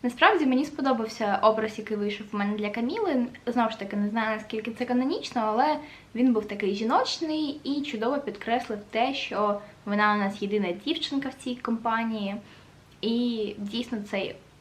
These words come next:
образ виділяється на фоні всіх інших, які будуть. Але, звісно, погода була жахлива, і я думала, що я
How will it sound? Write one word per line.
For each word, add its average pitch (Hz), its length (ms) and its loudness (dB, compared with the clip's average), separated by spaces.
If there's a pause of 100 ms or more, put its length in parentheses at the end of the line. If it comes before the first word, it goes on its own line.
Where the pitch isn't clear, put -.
образ 247 600 2
виділяється 208 760 2
на 196 80 -2
фоні 220 380 2
всіх 214 380 -6
інших, 240 320 -2
які 202 240 -6
будуть. 349 440 2 (200)
Але, 262 280 8
звісно, 277 300 0
погода 247 360 0
була 202 260 0
жахлива, 220 480 2
і 185 180 0
я 233 140 2
думала, 240 420 4
що - 180 -4
я 202 260 0